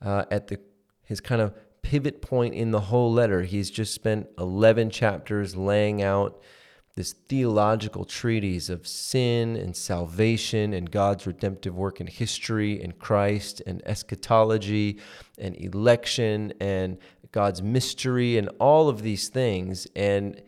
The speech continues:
in chapter twelve, he makes this pivot, and the pivot is his big, uh, using air quotes, his big "therefore." And he says, to open chapter twelve, "Therefore, in light of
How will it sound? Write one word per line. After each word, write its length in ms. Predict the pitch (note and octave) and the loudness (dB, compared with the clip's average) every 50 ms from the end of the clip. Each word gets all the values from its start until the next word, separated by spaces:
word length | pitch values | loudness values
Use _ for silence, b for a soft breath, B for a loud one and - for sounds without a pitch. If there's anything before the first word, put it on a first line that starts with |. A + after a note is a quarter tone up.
| b b b - | b b b -8
in 140 | G#2+ G#2+ | -6 -6
chapter 360 | G#2 - D3 C3 B2+ - - G#2 | -2 0 2 2 2 0 -6 -12
twelve, 680 | - - - - D3 D3+ C#3 G#2 F#2 F#2 F#2 F#2 - | -12 -10 -4 -2 0 2 4 4 4 2 0 -2 -4
he 160 | - - A2 | -8 -6 -6
makes 480 | G2 G2 G2 G2 G2+ G#2+ - - - - | -4 -2 -2 -2 -2 -2 -6 -10 -12 -8
this 340 | - G2 F#2+ F2+ - - - | -6 -6 -4 -4 -6 -8 -12
pivot, 640 | - _ _ - - F#3+ F3 - - C2+ - - - - - | -14 _ _ -6 -4 -2 -2 -2 -4 -6 -8 -12 -16 -10 -6
and 380 | G2+ G2 G2 G2 F#2+ F#2+ F#2+ | -6 -4 -4 -4 -6 -8 -8
the 80 | F#2+ F2+ | -10 -8
pivot 340 | - - A2+ G2+ A2+ A2+ - | -6 -4 -4 -2 -2 -4 -2
is 380 | G2 G2+ G2 F#2 E2+ - - b b b b b b b | -2 -4 -4 -4 -8 -10 -14 b b b b b b b
his 240 | - G2+ F#2+ F2+ | -8 -8 -6 -6
big, 560 | E2+ E2 F#2 G2+ G2 G2 F#2+ F2+ F2 - F#2 - _ - | -6 -4 0 2 2 2 2 -2 -6 -10 -16 -16 _ -8
uh, 220 | F#2 F#2 F#2 F2+ F2 | -6 -4 -2 -2 -2
using 640 | F#2+ F2+ - - - G2 G2+ F#2+ F#2+ F#2+ F#2 F#2 - | -4 -6 -8 -8 -6 -4 -4 -2 -2 -2 -2 -4 -4
air 160 | F#2 F#2+ F#2+ F#2 | -2 -2 -2 -4
quotes, 460 | - - - G2 F#2 F#2+ - - - | -4 -4 -2 -2 -2 -2 -4 -6 -6
his 160 | G2+ F2+ F2 | -6 -6 -4
big 340 | - G#2 G2 F#2 F#2+ F2+ F2 | -2 -2 -2 -2 -4 -4 0
"therefore." 720 | A2+ C3 D3+ D#3 D3+ - - - E2+ D#2 D2+ - - - b b b b b b b b | 2 2 2 2 0 -2 -6 -6 -6 -4 -6 -6 -8 -12 b b b b b b b b
And 100 | G#2+ A2 | -2 0
he 60 | A2+ | 0
says, 580 | - - F#3+ E3 B2+ G#2 F#2 F2+ F2 - - - - | 4 6 8 8 8 6 4 0 -6 -10 -12 -10 -6
to 180 | - A2 G2 - - - _ _ | -4 -4 -4 -4 -10 -20 _ _
open 360 | - A2 A#2 A#2+ B2 A#2 A2+ | -2 -2 0 0 -2 -2 -2
chapter 280 | - - B2+ A2 - A2+ | 0 0 0 -2 -2 -4
twelve, 540 | - - D#3 D#3+ C#3+ G#2 F2 F#2 - - - | -4 0 0 2 2 2 0 -2 -4 -2 0
"Therefore, 720 | - B2 D#3 F3 E3 - - G#2 F2 D#2+ D#2 F#2 A#2 - - | 4 4 4 4 2 0 -4 -4 -2 -2 -2 -4 -4 -6 -6
in 120 | - G2 | -4 -2
light 320 | F#2+ F#2+ A2+ B2+ C3+ C3+ B2 | 2 4 6 6 6 6 6
of 340 | A2 F#2+ F2 - - - | 4 2 0 -6 -16 -20